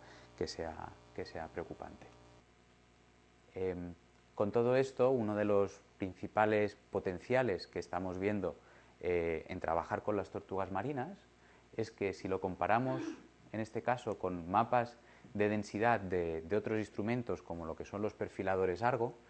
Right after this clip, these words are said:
podemos ver cómo las tortugas, eh, se pueden estar, eh, desplazando en zonas donde,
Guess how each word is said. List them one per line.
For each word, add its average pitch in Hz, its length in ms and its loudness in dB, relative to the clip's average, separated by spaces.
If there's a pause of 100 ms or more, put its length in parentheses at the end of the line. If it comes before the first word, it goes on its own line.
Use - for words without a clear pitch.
(280)
podemos 107 340 2
ver 117 380 4
cómo 113 420 2 (220)
las 98 180 0
tortugas, 123 800 0
eh, 90 420 -2
se - 200 -8
pueden 101 260 -2
estar, 104 460 0 (100)
eh, 87 340 -4 (760)
desplazando 127 880 2
en 101 120 -2
zonas 123 460 0
donde, 104 500 2